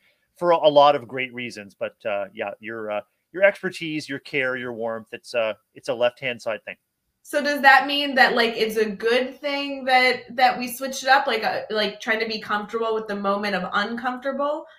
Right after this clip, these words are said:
Speaker 2: or do we have to switch it back? Where are you at?
Speaker 1: Uh, I am just, uh, I'm just living in this moment of discomfort right now. I,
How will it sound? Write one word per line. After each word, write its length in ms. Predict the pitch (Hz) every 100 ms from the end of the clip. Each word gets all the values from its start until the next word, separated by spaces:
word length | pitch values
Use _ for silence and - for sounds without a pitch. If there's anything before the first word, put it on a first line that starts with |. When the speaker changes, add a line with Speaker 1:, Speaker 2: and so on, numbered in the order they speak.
| _
Speaker 2:
or 100 | 208
do 80 | 214
we 140 | 220 214
have 100 | 196
to 120 | 202
switch 220 | 196 196
it 80 | 180
back? 300 | 170 151 -
Where 160 | 185 185
are 20 |
you 120 | 180
at? 240 | 175 - _ _ _ _ 127
Speaker 1:
Uh, 340 | 135 131 131
I 160 | 139 156
am 260 | 190 190 147
just, 460 | 151 151 - -
uh, 340 | 147 131 127 123 - - 135
I'm 100 | 131
just 160 | 190
living 360 | 143 170 170 160
in 80 | 147
this 180 | 147
moment 280 | 143 139 143
of 100 | 117
discomfort 420 | 127 - 139 -
right 240 | 110 120 117
now. 320 | 110 110 110
I, 220 | 110 107